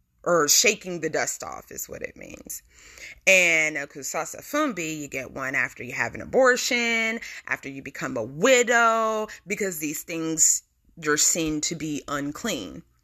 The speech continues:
So this is a cleansing ritual. And after you have your first period. So, the ku-, what the kusasa fumbi is, is basically the community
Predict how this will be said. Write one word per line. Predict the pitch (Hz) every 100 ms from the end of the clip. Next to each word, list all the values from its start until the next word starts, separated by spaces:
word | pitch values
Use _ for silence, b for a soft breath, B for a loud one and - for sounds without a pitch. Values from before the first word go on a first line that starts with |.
| - -
So | - 190
this | 160 151
is | 151
a |
cleansing | 151 - 262 247 202 143 139
ritual. | 127 101 - 101 60 - 185 _ _ _ _ B B B B B _ 403 440
And | 180 180 262 - - - 143
after | 147 -
you | 160 170
have | 131 127
your | 147
first | - 117 127 - -
period. | - - 151 - - - - _ _ _ _ _ _ _ B B B
So, | - - 339 285 131 - 202 - _ _ _ _ _ _ _ _ _ _ _
the | 202 240
ku-, | 262 180 143 175 220
what | 294 349
the | 349
kusasa | - 269 220 - 285 277 262 233
fumbi | - - 247 226 170 123 123 113 - _ _ -
is, | 175 120 113 67 - - - - - 165
is | 147
basically | 135 226 320 - 220 - - - -
the |
community | - 196 330 349 196 - -